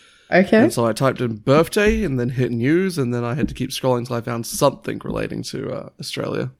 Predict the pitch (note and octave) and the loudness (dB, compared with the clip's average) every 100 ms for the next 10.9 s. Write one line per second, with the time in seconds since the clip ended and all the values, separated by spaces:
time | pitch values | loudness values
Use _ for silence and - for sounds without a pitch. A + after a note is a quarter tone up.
0 | _ F#3 - - G3 - G#3+ D#3 G2+ F2+ | _ 4 4 4 2 4 4 4 2 2
1 | C3 C#3 - - B3 E3+ F#3 F3+ E3+ E3+ | 0 -2 -2 0 0 2 2 4 2 2
2 | D#3+ D3+ D#3 D#3 C3 A#2+ C3+ F3 C3 A#2+ | 2 4 2 2 2 2 2 2 2 -2
3 | G#2 B2 C3 A#2+ C3 F3 B2 A2 - A2+ | 0 0 2 2 4 4 4 2 0 -2
4 | - - - C3 C3 - _ _ A#2+ A2 | -6 -4 0 0 0 -12 _ _ -4 2
5 | F3 F#3 F3+ D3 D3 C3 B2 A#2 A#2+ A#2+ | 4 6 4 4 0 0 0 -2 -2 -2
6 | G#2+ A#2 - A2+ G#2+ G#2+ G#2 - _ - | -4 -6 -2 -2 -2 -6 -10 -10 _ 2
7 | F3 C#3+ - _ A#2+ A#2+ A#2+ A2+ A#2 A2+ | 4 4 0 _ 0 2 2 2 0 2
8 | C3 A#2 A2+ A2+ A#2+ C3 - D#3+ D#3 D#3+ | 2 2 0 0 2 2 2 0 2 0
9 | E3 E3+ F3 F3 C#3 - - _ - - | 0 0 0 0 -2 -6 -10 _ -6 2
10 | B3 E3+ E3 D3 D3+ - - F#3+ - | 6 8 8 6 6 6 4 4 0